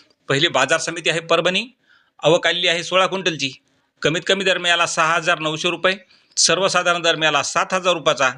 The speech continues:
तर जास्तीचा दर मिळाला सात हजार शंभर रुपये. पुढील बाजार समिती चोपडा, आवक आलेली आहे सहाशे क्विंटलची. कमीत कमी दर मिळाला सहा हजार तीनशे पन्नास, सर्वसाधारण दर मिळाला सहा हजार सहाशे रुपये, तर जास्तीचा दर मिळाला सहा हजार नऊशे रुपये.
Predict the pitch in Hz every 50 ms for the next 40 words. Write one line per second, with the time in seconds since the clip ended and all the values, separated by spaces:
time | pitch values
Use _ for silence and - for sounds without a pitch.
0 | - _ _ _ 139 127 120 117 135 123 - 180 180 190 180 165 170 170 165 170
1 | 170 160 151 151 135 - 151 151 156 165 160 165 165 - - 139 131 135 147 160
2 | 151 156 139 127 113 110 113 _ _ _ _ _ _ _ _ _ _ _ 139 131
3 | 143 143 135 131 131 143 151 147 - 151 151 156 156 165 156 - 165 160 160 170
4 | 170 175 185 190 - _ _ _ _ - 143 143 160 160 165 156 156 160 160 160
5 | 165 170 170 165 - - - 156 165 165 - 190 170 190 190 175 175 147 120 135
6 | 135 143 - _ _ - - - - _ _ - 147 151 165 160 - 180 185 180
7 | 180 170 170 175 170 165 170 165 160 - 165 151 156 160 170 160 170 165 160 -
8 | 165 165 160 170 165 160 170 170 170 180 175 - - - _ _ - - - -
9 | 156 151 175 196 - 190 175 170 160 151 147 147 139 143 139 139 139 139 139 139
10 | 135 - - 151 147 165 170 165 156 139 147 147 143 - 139 120 135 151 - 190
11 | 180 170 156 160 151 147 151 - - - - - _ - 156 135 117 117 131 120
12 | - 170 - 180 175 175 170 170 170 165 160 160 160 160 - 165 156 156 151 135
13 | 151 135 135 127 127 131 127 - 170 156 135 117 127 113 110